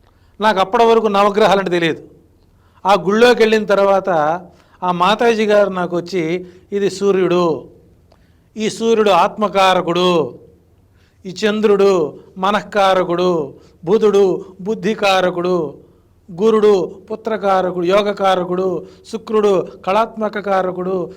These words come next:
శని ఐశ్వర్యకారకుడు, రాహువు చర్మకారకుడు, కేతువు చక్షుకారకుడు"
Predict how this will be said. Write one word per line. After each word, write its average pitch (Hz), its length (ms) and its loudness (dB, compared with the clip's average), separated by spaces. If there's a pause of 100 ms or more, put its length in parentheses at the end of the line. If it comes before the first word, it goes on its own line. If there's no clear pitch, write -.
(100)
శని 202 520 -4 (160)
ఐశ్వర్యకారకుడు, 185 1160 -4 (220)
రాహువు 196 680 -2
చర్మకారకుడు, 185 1200 -6
కేతువు 214 560 -4 (120)
చక్షుకారకుడు" 180 960 -6